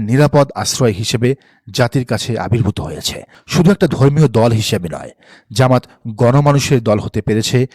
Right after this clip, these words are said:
গত দেড় বছরে, যেটা ক্ষমতায় আসার জন্য এক নম্বর শর্ত। জামাত ইদানিং নারীদের ভেতর দারুণ এক আলোড়ন সৃষ্টি করতে পেরেছে। লাগা লাগা ধান লাগার বিপরীতে তারা গ্রামে গ্রামে তালিমের আয়োজন করছে, নারীদের পারিবারিক সমস্যার সমাধান করছে।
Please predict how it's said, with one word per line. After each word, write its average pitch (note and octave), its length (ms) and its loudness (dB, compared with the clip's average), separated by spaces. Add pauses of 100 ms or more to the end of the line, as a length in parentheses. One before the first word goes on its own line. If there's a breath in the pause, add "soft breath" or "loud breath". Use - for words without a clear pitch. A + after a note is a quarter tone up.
(120)
গত B2+ 140 0 (120)
দেড় A#2 240 0
বছরে, F2+ 380 -4 (440 loud breath)
যেটা D3+ 200 4
ক্ষমতায় F#3 480 2
আসার D#3 200 2
জন্য A#2+ 220 0 (300)
এক C#3+ 180 0 (100)
নম্বর G#2 280 -2
শর্ত। - 320 -10 (540 loud breath)
জামাত G3 280 4
ইদানিং G3 300 2
নারীদের D#3+ 420 2
ভেতর D#3 240 2
দারুণ B2 340 2
এক C#3+ 180 0
আলোড়ন A#2+ 320 0
সৃষ্টি - 340 -4
করতে - 280 -6
পেরেছে। - 340 -8 (500 loud breath)
লাগা C3+ 280 2
লাগা C#3 240 2
ধান C3+ 300 0
লাগার C#3 280 2
বিপরীতে B2+ 460 2
তারা G2 200 -2 (340 soft breath)
গ্রামে C#3+ 360 2
গ্রামে F#2+ 300 0 (140)
তালিমের C3+ 420 2
আয়োজন F2+ 220 -2
করছে, - 340 -10 (460 loud breath)
নারীদের E3+ 340 2
পারিবারিক F#3 400 4
সমস্যার D#3+ 480 0
সমাধান C3 320 2
করছে। - 320 -6